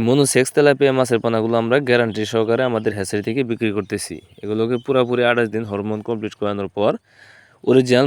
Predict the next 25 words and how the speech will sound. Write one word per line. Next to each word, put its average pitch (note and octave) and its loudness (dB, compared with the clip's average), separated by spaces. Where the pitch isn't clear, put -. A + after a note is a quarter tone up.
মনোসেক্স C3+ 0
হিসাবে C3+ 2
রূপান্তরিত B2+ -2
করি। G2+ -2
তাই G#2 0
আপনারা A2+ -2
চাইলে A#2 -2
নিঃসন্দেহে B2 -2
গ্যারান্টি A2+ 0
সহকারে A#2 0
এই B2 -4
মাছের A2+ -2
পোনাগুলো G#2+ -4
নিয়ে A#2+ -4
চাষ G2+ -4
করতে F#2 -8
পারেন। F2 -10
কেননা A2+ -2
এই C3+ 2
মাছগুলো C#3 4
আপনার A#2+ 2
এমন C#3 2
একটি B2+ 0
মাছ, A2+ 4
যেগুলো A#2 2